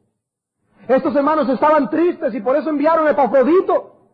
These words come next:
"Ve, averigua del estado en que se encuentra el apóstol Pablo". Porque lo estaban sufriendo en carne. Imaginen lo que debe ser para una iglesia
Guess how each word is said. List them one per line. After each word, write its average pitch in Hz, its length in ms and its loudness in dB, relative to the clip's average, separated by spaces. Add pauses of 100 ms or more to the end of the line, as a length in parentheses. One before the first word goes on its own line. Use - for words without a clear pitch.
(420)
"Ve, 196 160 0
averigua 359 600 4
del 285 140 2
estado 339 500 0
en 269 100 2
que 262 80 -2
se 294 80 0
encuentra 285 560 2
el 254 60 4
apóstol 302 520 2
Pablo". 247 580 -2 (1120)
Porque 202 260 -6
lo 226 80 -2
estaban 269 300 -4
sufriendo 254 480 -8
en 214 80 -8
carne. 180 300 -10
Imaginen 262 500 -8
lo 240 100 -8
que 214 100 -12
debe 220 180 -6
ser 220 180 -12
para 202 160 -8
una 214 80 -6
iglesia 165 440 -12